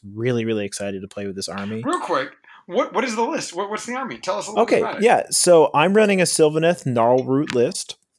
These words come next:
Speaker 1: Uh, I have a Branch Wraith as my general, and she has the Spirit Song Staff for the extra cast. And then, uh, the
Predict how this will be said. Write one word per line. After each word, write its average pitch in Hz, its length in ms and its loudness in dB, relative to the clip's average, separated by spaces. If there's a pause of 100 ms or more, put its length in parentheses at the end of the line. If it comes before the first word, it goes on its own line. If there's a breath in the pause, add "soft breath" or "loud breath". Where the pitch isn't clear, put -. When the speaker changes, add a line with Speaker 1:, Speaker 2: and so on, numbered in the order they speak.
(600)
Speaker 1:
Uh, 120 260 4
I 123 100 2
have 127 180 2
a 110 140 4
Branch 120 480 -4
Wraith 135 240 0
as 117 160 -2
my 110 140 -4
general, 120 600 -2 (340 loud breath)
and 120 180 0
she 139 220 0
has 127 400 0
the 120 400 -4 (140)
Spirit 135 460 0
Song 127 260 -2
Staff 120 400 -2
for 123 100 -2
the 107 140 -4
extra - 260 -8
cast. 107 540 -8 (420 soft breath)
And 117 200 -4
then, 117 580 0
uh, 107 220 -2
the 107 220 -6